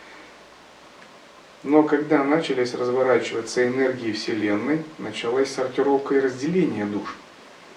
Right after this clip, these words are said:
И разворачивание гун, тат в категории мироздания, оно захватило некоторые души. И эти души подверглись карме.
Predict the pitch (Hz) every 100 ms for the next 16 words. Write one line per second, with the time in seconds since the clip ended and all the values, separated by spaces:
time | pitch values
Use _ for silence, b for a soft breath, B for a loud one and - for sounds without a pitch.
0 | - B B - - 110 104 104 104 -
1 | - - - - 123 127 139 151 - -
2 | 131 123 117 135 165 202 - - - -
3 | - 160 170 - - - 139 139 131 127
4 | 123 123 123 117 127 160 170 - 131 143
5 | 131 - 123 156 147 156 156 214 196 151
6 | 156 151 - 127 123 113 107 - - -
7 | - - - - - 135 127 135 175 202
8 | - 135 127 131 151 143 - - 151 -
9 | -